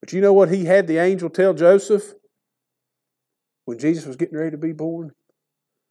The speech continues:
"Your wife Mary's gonna have a son,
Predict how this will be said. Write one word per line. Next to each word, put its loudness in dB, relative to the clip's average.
"Your -6
wife 0
Mary's -4
gonna -8
have -4
a -12
son, -12